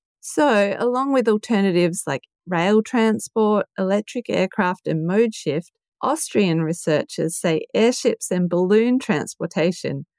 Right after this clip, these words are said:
might form part of the future zero or low carbon mix.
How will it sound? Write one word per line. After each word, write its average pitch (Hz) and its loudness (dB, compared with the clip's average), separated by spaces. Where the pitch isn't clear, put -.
might 208 2
form 160 0
part 180 -2
of 170 -2
the - -8
future 220 -4
zero 175 2
or 147 -4
low 165 2
carbon 156 -4
mix. - -12